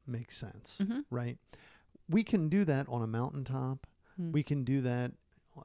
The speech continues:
Speaker 1: at the beach. We can do, and, and in, in any of those dynamics, you can still hear the wind rustling or
Speaker 2: Yeah.
Speaker 1: the, or the, the
Speaker 2: Yeah.
Speaker 1: waves crashing on the shore. You can see all or hear all of that. So it's not,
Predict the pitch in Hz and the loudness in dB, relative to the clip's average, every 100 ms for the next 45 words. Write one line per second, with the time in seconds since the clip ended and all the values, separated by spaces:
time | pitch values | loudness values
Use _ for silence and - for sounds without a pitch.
0 | - 127 117 120 123 120 143 - - - | -14 -12 -6 -4 0 0 -2 -6 -16 -18
1 | _ _ _ - 143 - 131 127 131 151 | _ _ _ -4 -4 0 -2 0 0 4
2 | 147 131 - - 151 160 156 156 143 151 | 4 2 -8 0 4 4 2 2 4 6
3 | 247 254 120 117 - 123 117 120 120 - | 8 6 6 4 2 0 0 0 -2 -6
4 | 120 117 - 156 120 143 131 135 143 117 | -14 -12 -4 -2 0 0 2 2 2 0
5 | 107 - 117 110 113 - 165 160 123 120 | -2 -2 -6 -4 0 4 4 2 2 2
6 | 110 - - - 135 127 147 131 113 - | 0 -6 -20 -4 0 2 0 -2 -8 -6
7 | 131 113 135 117 113 107 143 123 117 120 | -4 -4 -4 -4 -4 -6 -4 -2 -4 -6
8 | 131 - 156 147 156 120 107 143 147 147 | -8 -6 -4 -4 -4 -4 -6 -4 -4 -4
9 | 165 107 104 101 - 127 160 156 - | -4 -6 -8 -6 -4 -2 2 0 -2